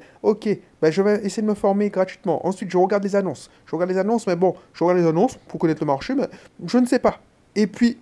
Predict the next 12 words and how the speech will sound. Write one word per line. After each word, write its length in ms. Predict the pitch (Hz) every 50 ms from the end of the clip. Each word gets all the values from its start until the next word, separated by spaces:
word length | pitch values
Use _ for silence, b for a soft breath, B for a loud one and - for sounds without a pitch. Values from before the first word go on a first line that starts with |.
| _ -
les 120 | - 190 202
mois 180 | 226 226 175
passent, 240 | - 143 123 123 -
les 60 | -
semaines 320 | 160 - 196 170 160 151 143
passent. 280 | - - - - - b b b b
Quand 200 | - 214 247 247
est-ce 100 | 262 226
que 100 | - 220
tu... 300 | 202 - - - 196 196 B B B B _ _ _ -
Est-ce 180 | 226 214 -
que, 80 | - 285